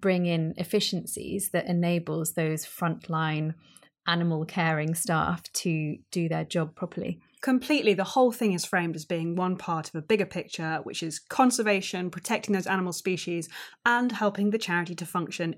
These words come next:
Speaker 2: in the best possible way. And I noted down a lovely quote, which was, "Creating things that are better than they were before."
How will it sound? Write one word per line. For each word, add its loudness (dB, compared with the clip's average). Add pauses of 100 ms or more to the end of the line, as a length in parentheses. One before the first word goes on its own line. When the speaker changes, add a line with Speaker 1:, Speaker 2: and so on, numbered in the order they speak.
Speaker 2:
in -2
the -4
best -8
possible -4
way. 4
And -2
I 2
noted 0
down -2
a 0
lovely 4
quote, -6 (120)
which 0
was, 2
"Creating 6
things -2
that -6
are 0
better -4
than -4
they -4
were -8
before." -12